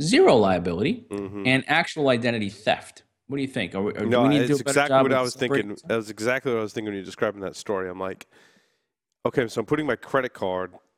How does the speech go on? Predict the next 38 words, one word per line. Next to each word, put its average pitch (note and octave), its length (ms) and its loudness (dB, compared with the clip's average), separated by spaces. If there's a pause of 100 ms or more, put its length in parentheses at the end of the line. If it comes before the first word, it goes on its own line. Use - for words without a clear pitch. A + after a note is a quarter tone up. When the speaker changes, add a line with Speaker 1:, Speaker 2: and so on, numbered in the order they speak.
(140)
Speaker 2:
information F#2+ 560 -6
online, F2 440 -6
and F2+ 100 -8
that F#2+ 140 -4 (160)
might G2 180 -4
get - 160 -10
hacked." F2 340 -6
And F#2+ 220 -8
again, G2+ 420 -2
my G2 140 -4
liability G2 600 -2
for - 180 -10
that F2+ 300 -4 (120)
is F#2 340 -6
pretty C3+ 300 -6
much G2 280 -8
zero, E2 520 -8 (100)
right? F2+ 300 -8 (220)
It C3 80 -12
might E3+ 200 -2
depend A#2+ 240 -6
on G#2+ 60 -6
my G2 100 -4
credit A2 260 -4
card G#2 220 -6
company. G2+ 320 -6
It G2 40 -6
might G2 200 -6
depend G2+ 280 -8
whether F#2+ 200 -4
I - 20 -8
have F#2 140 -8
a F2+ 60 -12
debit F#2 300 -6
card F2+ 240 -6
or E2+ 60 -10
credit G#2+ 280 -6
card, F2 280 -6